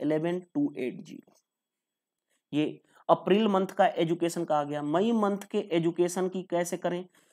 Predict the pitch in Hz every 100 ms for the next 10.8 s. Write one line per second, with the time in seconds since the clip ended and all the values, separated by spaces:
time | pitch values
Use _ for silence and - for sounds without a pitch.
0 | _ _ _ - 151 151 - 185 214 208
1 | 208 - 214 - 160 143 135 135 - 160
2 | 180 175 170 175 175 - - 156 160 175
3 | 170 185 - 170 175 175 175 147 139 143
4 | 151 - 151 - 156 - 196 - 135 131
5 | _ 147 - 156 160 160 147 139 139 151
6 | - _ - - 165 165 165 196 214 214
7 | 196 156 143 147 156 131 - _ _ _
8 | _ _ _ _ _ _ - 151 131 -
9 | 147 147 170 175 - 160 165 180 - _
10 | _ _ 135 151 139 156 147